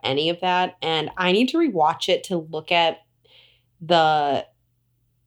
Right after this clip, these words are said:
owning the building or not. You're absolutely right. Okay, um, so that starts us off for episode five. And so then this leads us into Carrie's plot line,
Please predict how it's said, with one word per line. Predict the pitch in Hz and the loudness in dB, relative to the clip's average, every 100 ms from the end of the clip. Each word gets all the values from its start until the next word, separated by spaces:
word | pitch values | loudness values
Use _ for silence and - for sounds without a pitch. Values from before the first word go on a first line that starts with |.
| _ _ | _ _
owning | 196 196 190 185 | 2 4 4 2
the | 170 | -2
building | 160 139 92 107 - | -2 -2 -2 -4 -6
or | 175 | -6
not. | 123 - - - _ _ _ _ | -6 -10 -14 -20 _ _ _ _
You're | 202 185 | 2 4
absolutely | 170 - 170 156 | 4 2 -2 -2
right. | 85 87 - _ _ _ | -4 -6 -10 _ _ _
Okay, | 208 196 165 170 - | 2 4 4 0 -2
um, | 196 190 | 0 0
so | - 208 | 0 2
that | 190 208 247 | 4 4 4
starts | - 285 294 | 2 0 2
us | 311 285 | -2 -2
off | 190 180 190 - | 0 0 0 -2
for | 180 170 | -2 0
episode | 160 180 - 175 160 | 0 -2 -2 0 -2
five. | - - 135 165 220 - - - - _ | -4 -6 -2 0 0 -4 -20 -20 -20 _
And | 190 175 175 175 175 180 180 - _ - | 0 2 4 2 2 0 -4 -10 _ -6
so | - 196 180 175 175 | 0 2 4 4 2
then | 196 220 | 2 4
this | 220 | 2
leads | 214 208 | 0 0
us | 190 185 | -2 -2
into | 185 180 | -4 -4
Carrie's | - 170 165 - | -6 -4 -4 -4
plot | - 233 - | -2 0 0
line, | 208 202 196 | 0 0 0